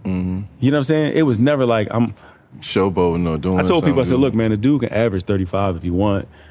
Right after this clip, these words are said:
Speaker 2: I said, "One, he, he doesn't care if he's the best player. He doesn't care if he's the whatever,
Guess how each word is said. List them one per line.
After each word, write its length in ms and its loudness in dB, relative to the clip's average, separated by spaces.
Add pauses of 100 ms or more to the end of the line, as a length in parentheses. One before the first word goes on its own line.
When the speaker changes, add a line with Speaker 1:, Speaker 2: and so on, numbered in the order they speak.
(240)
Speaker 2:
I 60 -4
said, 400 -4 (260)
"One, 360 0 (680)
he, 200 0
he 180 0
doesn't 280 0
care 380 0
if 100 -4
he's 140 -2
the 80 -4
best 240 -2
player. 420 -2 (400)
He 120 0
doesn't 200 -2
care 260 0
if 80 -4
he's 180 -2
the 160 -8
whatever, 540 -2